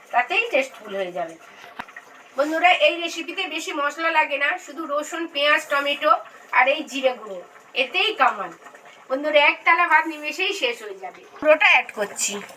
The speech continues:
বেশি দেবো না বন্ধুরা, জিরে গুঁড়ো অল্প পরিমাণেই জিরে দেবো, তবে টেস্টফুল হবে। পুরো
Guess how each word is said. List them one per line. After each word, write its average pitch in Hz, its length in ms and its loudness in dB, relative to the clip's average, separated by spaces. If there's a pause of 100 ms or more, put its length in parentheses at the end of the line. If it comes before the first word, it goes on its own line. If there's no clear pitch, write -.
(140)
বেশি 339 280 0
দেবো 359 200 0
না 359 140 8
বন্ধুরা, 339 360 -2
জিরে 302 220 -4
গুঁড়ো 320 200 4
অল্প 294 120 0 (120)
পরিমাণেই 311 420 -2
জিরে 294 220 -4
দেবো, 285 120 0 (140)
তবে 285 240 0
টেস্টফুল 262 480 -2
হবে। 277 160 2 (1700)
পুরো 285 160 -2